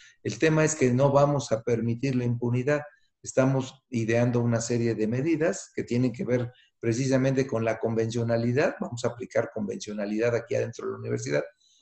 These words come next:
pues para defender a las víctimas y que no, y que, y que haya una sobreprotección y que, y que los que se, eh, los que ven que alguien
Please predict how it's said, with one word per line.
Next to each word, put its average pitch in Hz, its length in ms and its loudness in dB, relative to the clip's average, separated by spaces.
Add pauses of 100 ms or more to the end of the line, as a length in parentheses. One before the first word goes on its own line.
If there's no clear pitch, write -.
(140)
pues 120 140 0
para 120 200 4
defender 127 380 2
a 170 60 2
las 170 160 2
víctimas 139 500 -2
y 107 80 -6
que 110 120 -4
no, 139 300 2
y 120 120 -4
que, 123 280 -2
y 117 140 -2
que 117 160 4
haya 160 400 4 (280)
una 135 240 2
sobreprotección 131 1160 0 (240)
y 120 160 -6
que, 131 260 6
y 131 140 0
que 123 180 2
los 120 260 2
que 113 140 -2
se, 110 280 -2
eh, 113 260 -6
los 113 240 -2
que 107 240 -2
ven 170 440 4
que 123 120 0
alguien 135 440 4